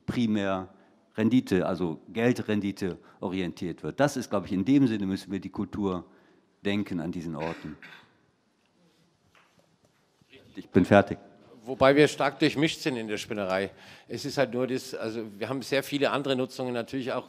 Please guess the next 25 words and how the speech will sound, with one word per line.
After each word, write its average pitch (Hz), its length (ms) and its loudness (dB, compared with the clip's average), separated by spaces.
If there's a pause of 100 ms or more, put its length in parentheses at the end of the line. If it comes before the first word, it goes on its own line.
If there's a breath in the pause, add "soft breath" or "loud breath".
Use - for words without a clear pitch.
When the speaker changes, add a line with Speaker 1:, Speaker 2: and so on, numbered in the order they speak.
(140)
Speaker 2:
was 113 200 -6
weiß 120 120 -8
ich, 120 100 -10
der 113 140 -2
Weinhändler, 120 400 -4
der 110 120 -4
Gitarrenbauer, 113 720 -2 (380 loud breath)
der 135 100 0
Buchbinder, 131 500 -2
also 120 160 -6
vieles, 139 360 -10
was 120 100 -4
anknüpft 127 480 -8
an, 117 140 -8
an 110 120 -10
der 110 100 -6
künstlerischen 117 440 -14
Szene, 123 240 -6
aber 113 200 -6
eben 131 180 -10
auch 123 160 -10
zum 131 160 -8
Beispiel 123 240 -6
den 117 100 -6
Callcenter. 123 560 -4